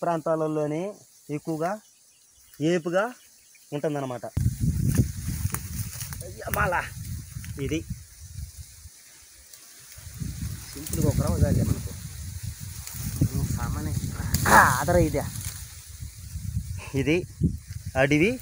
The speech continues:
చౌక చెట్టు అంటారు. దీంట్లో దీని మొదల కాడ, అంటే ఈ చెట్టు యొక్క మొదల కాడ బాగా ఇంత మందం ఉంటుంది పై బెరడు. ఆ పై బెరడు ఈ ఆకుల వరకే బాగా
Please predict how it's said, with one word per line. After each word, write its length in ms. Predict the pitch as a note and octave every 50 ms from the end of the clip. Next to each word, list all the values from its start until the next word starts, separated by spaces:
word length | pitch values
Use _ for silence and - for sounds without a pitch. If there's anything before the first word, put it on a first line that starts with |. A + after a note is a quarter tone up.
| - - - -
చౌక 180 | - C#3+ C#3+ - - -
చెట్టు 200 | C3 B2 - B2
అంటారు. 340 | A#2 - A#2+ A2+ A2 - - - - - - - - - - - - - - - - - -
దీంట్లో 360 | E3 F#3 F#3 - F#3+ F3 C#3 C3+ D3+ F#3 G3+ - - - - - - - - - - - - - - - - - - - - - -
దీని 220 | D3 G3 G3+ G3 G3 F#3 F3
మొదల 200 | F3 F#3+ G#3+ G#3 F#3+ D#3+
కాడ, 160 | F3+ D#3+ C#3+ - - - - - - - D3+
అంటే 140 | D#3+ D#3 G#3 G3
ఈ 40 | - -
చెట్టు 220 | F#3+ F3+ - F#3+ F#3
యొక్క 140 | F3+ E3 F3 E3 D#3+
మొదల 180 | E3 E3+ E3 D#3+ D3+
కాడ 160 | D3 C#3 B2+ A#2 A#2+ C#3+ F3+ G3 - - - - - - - - - A2+ D3+
బాగా 280 | E3 F3 F3 D3+ C#3+ - - - - - - - - - - - - - D3+
ఇంత 160 | E3 D#3+ - E3+ E3+
మందం 220 | E3+ F3 E3+ F3+ E3+ E3
ఉంటుంది 300 | C#3 D#3+ D3+ C3 A2 - - - - - -
పై 120 | D#3+ E3+ F3 D3+
బెరడు. 240 | D#3+ D3 C3 G#2+ - - - - - - - - - - - - - C#3+
ఆ 40 | D3 - -
పై 120 | D#3+ F3 F#3 F#3
బెరడు 280 | F3 F3 E3 D#3+ D#3+ F3+ G#3 A3 - - - -
ఈ 40 | D3 D#3 D#3
ఆకుల 200 | D#3+ E3 E3 D#3+ D#3+ D#3+
వరకే 260 | D3+ D3+ - D3+ D3+ D3+ D3+ D#3 D#3 D3+ D3+ D#3 D#3 D#3+ E3 E3 C#3+ D#3
బాగా 200 | D#3 D#3 D#3